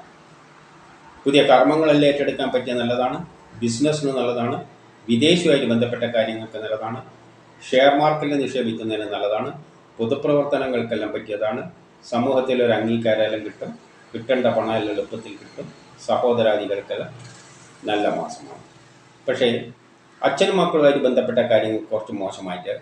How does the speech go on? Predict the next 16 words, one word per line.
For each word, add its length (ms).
അത്ര 140
നല്ലതായിട്ടൊന്നും 680
തോന്നുന്നില്ല. 360
മോശമെന്നല്ല, 500
അത്ര 140
നല്ലതായിട്ട് 560
തോന്നുന്നില്ല. 360
യാത്രകളെ 420
കൊണ്ട് 220
പ്രയാസങ്ങൾ, 580
ഭാഗ്യ 340
തടസ്സങ്ങൾ, 500
പൂർവിക 340
സ്വത്തുമായിട്ട് 540
ബന്ധപ്പെട്ട 320
കാര്യങ്ങൾക്കൊന്നും 640